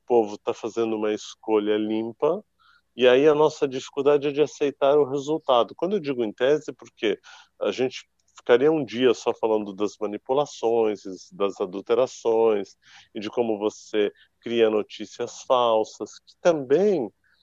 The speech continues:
é exatamente, é um processo de violência, porque quando eu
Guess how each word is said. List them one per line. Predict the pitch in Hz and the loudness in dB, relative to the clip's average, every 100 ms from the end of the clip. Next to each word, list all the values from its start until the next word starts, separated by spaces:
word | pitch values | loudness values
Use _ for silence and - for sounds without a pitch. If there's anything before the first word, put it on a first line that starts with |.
| _ _ _ - | _ _ _ 4
é | 156 - | 4 4
exatamente, | 160 151 127 151 196 214 160 127 120 131 139 - - - _ _ _ _ _ - | 0 -2 -2 0 0 2 -2 -2 -2 -4 -6 -10 -16 -16 _ _ _ _ _ -4
é | 135 | -2
um | 135 | 0
processo | 131 120 - 113 - | 0 0 0 -2 -4
de | 104 98 139 | -8 0 2
violência, | 143 151 123 104 101 107 - - | 2 4 4 4 -2 -6 -8 -8
porque | - _ 120 104 | -10 _ -6 -6
quando | - 143 180 190 | 0 2 2 0
eu | 202 | -4